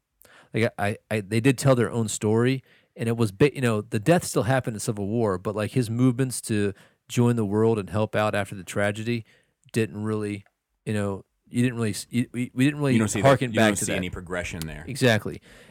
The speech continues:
Speaker 1: and we don't really see any progression of
Speaker 2: And it's almost like he has to have, it's almost like he has to almost rehab that arc.
Speaker 1: Exactly.
Speaker 2: Yeah, that is
Speaker 1: Yeah,
Speaker 2: strange.
Speaker 1: yeah. So, and, and that's, yeah, like, the arc he had before is kind of lost, and he, and, like,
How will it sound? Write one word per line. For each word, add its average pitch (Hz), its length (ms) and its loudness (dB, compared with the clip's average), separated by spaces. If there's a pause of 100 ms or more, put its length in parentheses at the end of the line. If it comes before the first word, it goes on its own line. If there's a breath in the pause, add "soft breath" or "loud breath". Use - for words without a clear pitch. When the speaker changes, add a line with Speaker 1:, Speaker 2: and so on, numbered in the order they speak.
Speaker 1:
and 117 80 0
we 123 80 6
don't 165 160 4
really 151 140 6
see 143 140 0
any 131 80 0
progression 120 540 2
of 107 300 0
Speaker 2:
And 101 80 0
it's 95 80 0
almost 123 220 2
like 107 100 -4
he 101 60 -8
has 95 100 -6
to 95 80 -12
have, 90 320 -6 (100)
it's 92 140 -12
almost 110 160 -8
like 98 80 -8
he 95 80 -10
has 90 80 -10
to 82 260 -12 (720)
almost 104 260 -6
rehab 87 360 -10
that 82 120 -12
arc. 87 220 -6
Speaker 1:
Exactly. 104 580 0
Speaker 2:
Yeah, 82 120 -8
that 82 60 -2
is 127 40 6
Speaker 1:
Yeah, 120 160 6
Speaker 2:
strange. - 220 -6
Speaker 1:
yeah. 104 160 2 (440 loud breath)
So, 143 520 6
and, 131 180 -2
and 135 100 -2
that's, 143 240 2
yeah, 135 160 4
like, 113 260 0
the - 100 -2
arc 127 260 4
he 127 100 -2
had 123 200 4
before 120 340 2
is 104 100 2
kind 139 200 -2
of 104 80 -4
lost, 110 560 0 (600)
and 113 120 2
he, 117 180 2
and, 120 100 -4
like, 107 280 -2